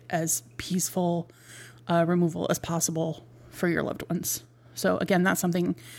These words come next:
to make sure you put in your death plan and to make sure that your loved ones know about.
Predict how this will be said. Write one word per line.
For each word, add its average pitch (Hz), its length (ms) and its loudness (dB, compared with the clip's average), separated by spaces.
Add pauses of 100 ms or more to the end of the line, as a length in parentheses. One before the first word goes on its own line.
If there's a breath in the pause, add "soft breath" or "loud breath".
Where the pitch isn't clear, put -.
(300 loud breath)
to - 120 0
make 165 160 4
sure - 120 -2
you 180 100 2
put - 160 -4
in 180 80 0
your - 100 2
death - 180 0
plan 175 340 2
and 170 120 2
to 185 40 2
make 165 160 4
sure - 280 0
that 170 120 -2
your 165 100 2
loved 170 180 -2
ones - 220 -2
know - 120 -2
about. - 300 -6